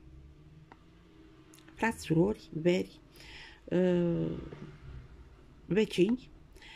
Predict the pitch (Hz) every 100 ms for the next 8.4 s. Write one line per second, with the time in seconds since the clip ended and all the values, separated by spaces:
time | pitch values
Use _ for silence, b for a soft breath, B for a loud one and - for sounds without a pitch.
0 | B B B - 220 294 320 285 269 277
1 | 269 262 262 - 180 247 277 247 - -
2 | - - - - b b - 226 233 226
3 | 220 185 - - 190 190 180 175 170 165
4 | B B B 240 214 196 175 170 175 185
5 | 180 170 180 175 180 170 165 - 180 170
6 | 175 175 170 - 185 175 170 208 196 -
7 | 185 185 180 165 180 175 160 170 165 -
8 | 175 175 180